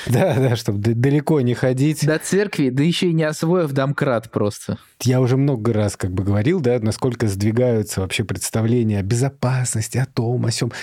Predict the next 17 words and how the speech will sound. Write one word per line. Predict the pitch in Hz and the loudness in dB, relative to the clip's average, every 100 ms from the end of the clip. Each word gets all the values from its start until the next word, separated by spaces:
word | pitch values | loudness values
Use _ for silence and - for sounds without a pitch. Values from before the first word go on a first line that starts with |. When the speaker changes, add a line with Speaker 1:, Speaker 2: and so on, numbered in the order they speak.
| - | -2
Speaker 1:
Никто | 143 - 185 | -2 0 0
вообще | 185 160 185 | 2 2 2
нифига | 170 139 143 | 2 2 2
не | 139 | 2
пристёгивался, | 131 - 120 131 120 110 - | 0 0 0 2 2 0 0
даже | 101 107 | -2 0
впереди, | 110 - 110 110 101 101 | -2 -2 0 2 2 0
да. | 87 | 0
Это | 113 131 | 0 0
к-, | 120 135 156 - | -2 -2 -4 0
полная | 196 185 160 127 | 2 2 2 0
дичь, | 107 139 123 - | 2 2 2 0
<laughs> | |
вообще | 131 - 156 | 0 0 -2
это | 123 | -2
полное | 107 135 131 104 | -2 0 2 0
безумие. | 87 95 98 170 277 | 0 0 2 2 2